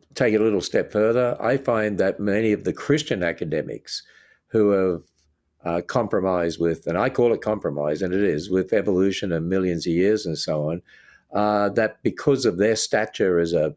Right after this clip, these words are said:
P H D and professor in university, you're not allowed to question them either. They don't like you questioning them. What right do you have to question them? But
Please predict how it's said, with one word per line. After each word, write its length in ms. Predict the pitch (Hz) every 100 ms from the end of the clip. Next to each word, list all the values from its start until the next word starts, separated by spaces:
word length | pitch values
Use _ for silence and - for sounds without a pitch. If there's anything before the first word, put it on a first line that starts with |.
| _
P 160 | 120
H 260 | 101 92 -
D 320 | 101 98 98
and 140 | 87 -
professor 420 | 90 107 95 107
in 80 | 95
university, 520 | 95 87 98 101 117
you're 80 | 170
not 100 | 156
allowed 260 | 117 120
to 80 | 95
question 560 | - - 127 - 98 95
them 240 | 131 85
either. 340 | 87 120 82
They 140 | 87 110
don't 180 | 117 87
like 300 | 98 127 -
you 80 |
questioning 540 | 147 82 73 73 76 78
them. 160 | 76
What 200 | 98 110
right 300 | 104 107 101
do 80 | -
you 140 | 95 92
have 240 | 98 92 - - -
to 120 | - -
question 440 | 113 95 - 90
them? 280 | 104 95 80
But 200 | 101